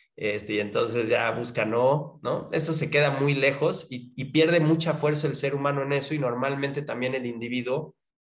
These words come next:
al, al, al solo contar con el entendimiento y no con la conexión, pues acaba, acaba en donde no quiere, ¿no? Porque la ola, eh, lo arrastra.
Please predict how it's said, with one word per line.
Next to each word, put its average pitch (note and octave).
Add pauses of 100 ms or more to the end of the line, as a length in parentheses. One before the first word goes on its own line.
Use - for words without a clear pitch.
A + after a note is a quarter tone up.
(380)
al, A#2+
al, A2+
al A#2
solo D3+
contar B2
con A2+
el G#2+
entendimiento A#2
y G#2+
no A#2+
con B2
la A#2+
conexión, C3+ (460)
pues B2
acaba, B2+
acaba C3
en C3
donde A2+
no A#2+
quiere, G#2
¿no? D3
Porque A#2
la G#2+
ola, B2 (460)
eh, G#2+
lo G#2+
arrastra. -